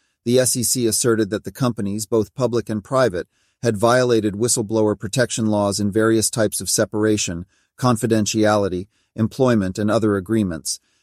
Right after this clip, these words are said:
and imposed penalties of up to ten million dollars. The recent actions are particularly notable because certain of the companies had taken some action to comply with the rule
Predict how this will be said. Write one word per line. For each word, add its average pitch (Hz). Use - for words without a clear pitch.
and 117
imposed 123
penalties 117
of 110
up 110
to 107
ten 120
million 104
dollars. 95
The 131
recent 143
actions 123
are 110
particularly 120
notable 110
because 104
certain 131
of 104
the 110
companies 107
had 101
taken 113
some 113
action 113
to 104
comply 117
with 110
the 110
rule 107